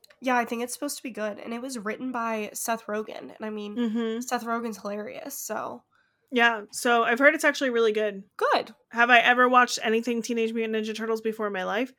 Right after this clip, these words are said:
Speaker 2: No. Have I ever had any desire to watch anything Teenage Mutant Ninja Turtles before in my life?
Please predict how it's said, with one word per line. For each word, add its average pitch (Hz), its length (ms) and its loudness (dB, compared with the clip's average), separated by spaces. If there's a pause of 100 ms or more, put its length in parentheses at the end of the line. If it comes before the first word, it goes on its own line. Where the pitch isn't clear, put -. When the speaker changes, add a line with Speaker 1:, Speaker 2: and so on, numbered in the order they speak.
(300)
Speaker 2:
No. 208 400 0 (200)
Have 214 140 0
I 214 60 6
ever 226 260 2
had 226 140 4
any 220 280 0
desire 214 440 2
to 226 100 2
watch 226 260 2
anything 233 360 -2
Teenage 247 320 -4
Mutant 247 260 -2
Ninja 247 200 -2
Turtles 262 340 -2
before 269 280 -2
in 262 60 -2
my 269 80 0
life? 269 260 2